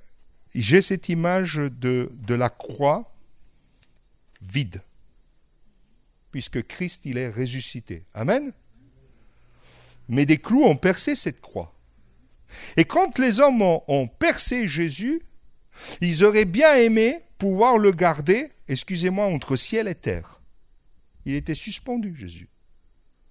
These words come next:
entre le ciel et la terre. Encore aujourd'hui, certaines religions dessinent Jésus ou dans une petite crèche, bébé comme ça il dérange pas trop, ou sur une croix où il peut, entre guillemets, rien faire. Il est suspendu là où les hommes voudraient le voir,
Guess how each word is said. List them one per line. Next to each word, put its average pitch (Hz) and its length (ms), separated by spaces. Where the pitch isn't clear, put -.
entre 147 300
le 127 80
ciel 302 340
et 185 80
la 180 120
terre. - 400
Encore 247 360
aujourd'hui, 226 500
certaines 208 400
religions 202 500
dessinent 208 420
Jésus 190 500
ou 247 160
dans 233 140
une 202 180
petite - 220
crèche, - 500
bébé 156 400
comme 131 200
ça 151 140
il 143 80
dérange 131 300
pas 123 140
trop, - 240
ou 185 80
sur 240 260
une 226 100
croix 247 460
où 185 140
il 165 100
peut, 208 280
entre 165 280
guillemets, 175 340
rien 180 280
faire. 214 300
Il 175 140
est 175 60
suspendu 226 760
là 233 200
où 226 80
les 208 240
hommes 254 180
voudraient 226 320
le 233 80
voir, 208 320